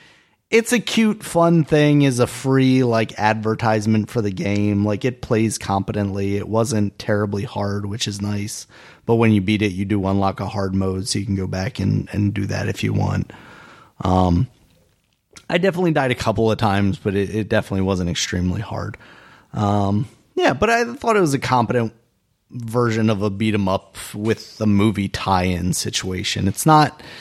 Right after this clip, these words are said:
I'm glad it's coming out for Xbox Live stuff as a free game also, 'cause it,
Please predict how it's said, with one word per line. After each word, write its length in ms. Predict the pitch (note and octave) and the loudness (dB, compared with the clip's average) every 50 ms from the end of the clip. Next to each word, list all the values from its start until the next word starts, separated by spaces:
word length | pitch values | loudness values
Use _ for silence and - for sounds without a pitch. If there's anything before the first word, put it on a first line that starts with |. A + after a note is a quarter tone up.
| - - - G#2+ - - - | -18 -16 -14 -16 -16 -8 -4
I'm 180 | D#3+ F3 F3 | -2 -2 0
glad 460 | D#3+ D#3 E3 F3+ F#3 F#3+ F#3 F3 E3+ | 0 0 0 0 0 0 0 0 0
it's 200 | E3 D3 C3+ - | -2 -2 -2 -4
coming 360 | - - D#3 D3 C#3 C3+ C3 C3 | -4 -2 0 0 2 2 2 2
out 380 | C3 C3 B2+ B2 - - _ - | 2 0 0 -2 -4 -8 _ -16
for 380 | - - B2+ B2 A#2+ A#2+ A2+ | -8 -4 -2 0 2 2 2
Xbox 480 | G2+ A2+ A2+ - - - G#2+ G2+ - - | 0 0 -2 -2 0 0 0 0 0 -2
Live 360 | G#2+ G2 G2+ G#2+ G#2+ G2+ F#2+ | -2 0 0 2 0 0 -2
stuff 420 | - - - A2 G#2 G2 - - - - | -4 -2 0 0 0 0 -2 -6 -12 -4
as 220 | G#2+ A2 G#2 F#2 | -2 -2 0 2
a 140 | G#2 G#2 G2+ F#2 | 2 2 2 0
free 380 | - - - A2 G#2 G#2 G2+ | -2 -6 -2 0 0 2 2
game 320 | F#2+ G#2+ G2+ G2 G2+ G2 F#2+ | 2 2 4 4 4 4 4
also, 420 | F#2+ F#2+ F#2 - - G2+ G2 G2 | 2 2 0 -2 0 0 0 -2
'cause 220 | - - C3 B2+ | 0 -2 -2 2
it, 260 | D3+ D#3+ D3+ C3+ - | 2 2 2 0 -4